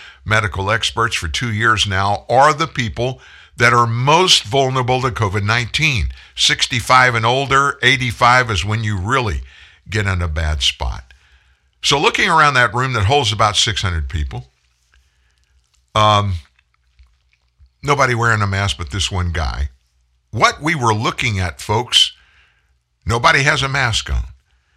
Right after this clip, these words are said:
In covid terms, in C D C terms, what we saw was the largest nursing home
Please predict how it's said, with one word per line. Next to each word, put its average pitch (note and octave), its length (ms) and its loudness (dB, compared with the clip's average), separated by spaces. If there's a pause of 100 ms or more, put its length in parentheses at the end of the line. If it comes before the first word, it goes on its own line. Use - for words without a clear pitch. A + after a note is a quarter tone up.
(1700)
In B2 140 4
covid C3 640 2 (100)
terms, G2 800 -2 (320)
in B2 120 0
C F#3 280 4
D D#3+ 180 -2
C F3 260 2
terms, A2 460 -2
what C3+ 220 -4
we A2 160 -4
saw A2+ 560 4 (1900)
was B2 240 0
the B2 140 0
largest E3 1120 2 (300)
nursing D3 560 2
home B2+ 720 -2